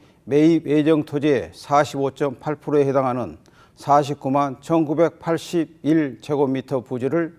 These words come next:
매입하였습니다. 토지 지가가 높은 우리시는 장기 미집행 공원 내에 토지 매입을 위해서는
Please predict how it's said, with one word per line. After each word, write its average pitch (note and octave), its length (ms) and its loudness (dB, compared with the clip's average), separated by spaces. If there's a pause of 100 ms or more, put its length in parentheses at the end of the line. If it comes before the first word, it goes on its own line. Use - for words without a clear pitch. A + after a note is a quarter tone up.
매입하였습니다. A#2 840 -8 (1900)
토지 F3 340 0
지가가 E3 360 4
높은 D#3 360 0
우리시는 C#3 640 -2 (160)
장기 C#3+ 540 -2
미집행 D#3 500 0
공원 C#3 380 -2
내에 B2+ 320 -2 (200)
토지 D3+ 360 0
매입을 C3 420 0
위해서는 B2+ 640 -6